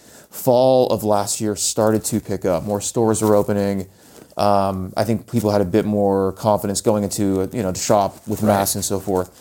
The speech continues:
Speaker 1: Um, we had a great January this year.
Speaker 2: Yeah.
Speaker 1: Honestly, we had a de-, a decent holiday
Speaker 2: Yeah.
Speaker 1: into good January. February's been a little slow, but, um, we have a lot of optimism for this year because the vaccine is out.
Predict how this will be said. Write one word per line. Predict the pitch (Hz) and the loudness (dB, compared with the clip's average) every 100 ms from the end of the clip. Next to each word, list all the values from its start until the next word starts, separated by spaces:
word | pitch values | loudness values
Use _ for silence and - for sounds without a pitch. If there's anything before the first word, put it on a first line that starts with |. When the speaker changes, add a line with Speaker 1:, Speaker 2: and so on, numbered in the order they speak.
| - - _ - | -20 -20 _ -2
Speaker 1:
Um, | 110 107 101 104 | 0 2 -2 0
we | 123 | 0
had | |
a | 110 | 0
great | 101 113 117 | 0 -2 0
January | 113 117 127 107 | 0 0 2 2
this | 101 110 | 0 -2
year. | 104 73 - _ | -4 -6 -10 _
Speaker 2:
Yeah. | 123 127 - | -6 -6 -4
Speaker 1:
Honestly, | 107 113 113 98 | -4 -2 -2 0
we | 110 | 0
had | 104 | 0
a | |
de-, | 117 113 | 0 0
a | |
decent | 98 117 110 120 | 0 0 2 2
holiday | 110 107 110 | 4 4 2
Speaker 2:
Yeah. | 110 | 0
Speaker 1:
into | 110 | -2
good | 104 110 | -4 -2
January. | 107 104 104 104 107 | -2 -2 0 0 0
February's | 117 107 104 104 | 0 0 2 0
been | 110 | -2
a | |
little | 104 98 | -4 -4
slow, | - 107 98 | -4 -2 -2
but, | 92 95 - - - _ _ | -2 -6 -8 -20 -20 _ _
um, | 107 104 101 | -2 -2 2
we | 120 | 2
have | 127 | 4
a | |
lot | 113 110 120 | 2 2 2
of | |
optimism | 110 101 110 98 | 2 0 -6 -6
for | 95 101 | -8 -4
this | 104 117 - | -2 -2 -2
year | 107 95 | -2 -2
because | 87 95 104 95 87 | -4 -8 -6 -6 -6
the | 98 | -8
vaccine | 90 92 - 123 117 | -10 -6 -2 0 0
is | 107 | 2
out. | 113 104 98 95 | 2 4 2 -2